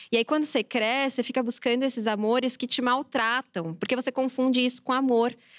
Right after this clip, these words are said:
Porque se aquelas figuras que disseram que te amavam tanto e que você aprendeu que eram as figuras que mais te amavam,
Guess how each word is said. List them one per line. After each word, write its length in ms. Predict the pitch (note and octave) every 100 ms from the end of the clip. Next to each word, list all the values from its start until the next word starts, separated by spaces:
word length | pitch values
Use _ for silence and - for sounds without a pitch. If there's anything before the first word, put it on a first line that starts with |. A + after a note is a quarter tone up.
| - -
Porque 240 | A3+ B3
se 80 | B3
aquelas 260 | B3 D4 -
figuras 600 | C4 G#3+ G3+ F#3 F3 -
que 100 | G#3+
disseram 480 | G3 - F#3+ F#3
que 100 | F#3+
te 80 | G3
amavam 380 | G3+ G3 A3 B3
tanto 420 | B3 A3 G3+ F#3+
e 40 | F#3+
que 80 |
você 180 | G3 G#3
aprendeu 720 | A3 A#3+ B3+ A#3+ G#3+ F#3 F3 -
que 120 | G#3
eram 180 | G3+ G#3+
as 100 | G#3
figuras 240 | G#3 G#3
que 80 | G3+
mais 400 | G#3+ C4 D4 -
te 80 | B3
amavam, 720 | G#3 G3 G#3+ B3 G#3 F3